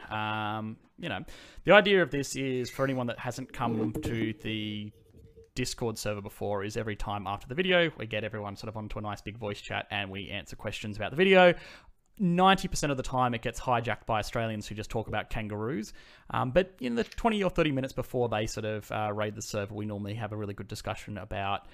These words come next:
uh, you know, some of the economic principles that we may have touched on in the video that we can go into a bit more depth. I'm more than open for people to agree with me, disagree with me. At the end of the day, I try to stay as neutral as possible, but still,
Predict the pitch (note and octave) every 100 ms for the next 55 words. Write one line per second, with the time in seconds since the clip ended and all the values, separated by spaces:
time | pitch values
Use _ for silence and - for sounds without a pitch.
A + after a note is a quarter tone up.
0 | - _ - F#2 F#2 G2+ G#2 G#2 G#2 G#2
1 | G#2 _ _ _ - D3 C3 B2+ A#2 -
2 | G#2+ _ B2+ G#2+ G#2+ G#2+ G#2 G#2+ G2 -
3 | A2 - A2 G#2+ G#2 G#2+ G#2+ G2+ F#2+ G2+
4 | G#2+ G2 G2+ G2+ G2 - G2+ G#2+ C3 -
5 | - - - - A#2+ C3 C#3 D3 B2 B2
6 | B2 A#2 A2 - A#2 G#2+ G2+ - G2 -
7 | _ - A#2+ C3+ F3+ E3 E3+ C#3 C#3+ C#3
8 | C#3+ C#3 C3 C3+ C3+ C3+ - - - -
9 | - C3+ A#2+ A2 G#2+ - - A#2+ A#2+ A#2+
10 | A#2 B2 B2+ B2+ B2 - D3+ - G#3 A3+
11 | B2 - - B2 A#2